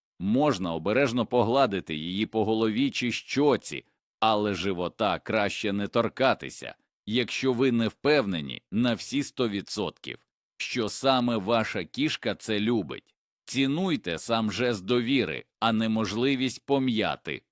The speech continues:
пузико. Третя ознака, яку неможливо підробити, це м-, це так зване бодання головою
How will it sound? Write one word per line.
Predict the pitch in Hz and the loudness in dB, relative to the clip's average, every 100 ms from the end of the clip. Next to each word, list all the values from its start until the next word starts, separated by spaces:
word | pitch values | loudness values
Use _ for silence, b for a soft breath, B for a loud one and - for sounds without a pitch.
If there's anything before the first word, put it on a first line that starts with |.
| - | -6
пузико. | 143 147 104 127 107 117 110 101 _ _ _ _ | 0 0 2 -2 -2 0 2 2 _ _ _ _
Третя | 123 120 92 73 | 0 0 0 -4
ознака, | 78 101 156 127 67 | -4 0 0 0 -4
яку | 62 104 | -6 -2
неможливо | 110 120 123 160 156 | 0 0 0 -2 -2
підробити, | 160 185 190 220 190 | -2 -2 0 0 -2
це | - 135 131 | -2 2 4
м-, | 120 113 - _ - | 4 2 -2 _ -10
це | 123 117 107 _ | 0 2 0 _
так | - 101 92 | -2 -2 -2
зване | 92 123 131 127 | -2 0 2 0
бодання | 101 110 117 101 113 110 135 170 | 0 2 2 2 2 2 2 2
головою | 156 110 104 87 139 180 175 | 2 2 2 0 2 4 2